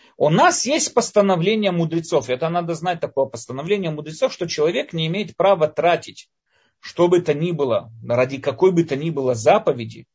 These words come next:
не имеет права тратить больше одной пятой. Не имеет права больше одной пятой своего имущества. То есть, если кто-то предлагает мне, там, не знаю, тфилин самого Хафецхайма за миллион с чем-то долларов, я не имею права его покупать.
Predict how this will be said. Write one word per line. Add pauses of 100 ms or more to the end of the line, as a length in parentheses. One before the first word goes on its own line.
(380)
не
имеет
права
тратить
больше
одной
пятой. (1600)
Не
имеет
права
больше
одной
пятой
своего
имущества. (400)
То
есть,
если
кто-то
предлагает
мне,
там,
не
знаю,
тфилин (260)
самого
Хафецхайма
за
миллион
с
чем-то
долларов,
я
не
имею
права
его
покупать.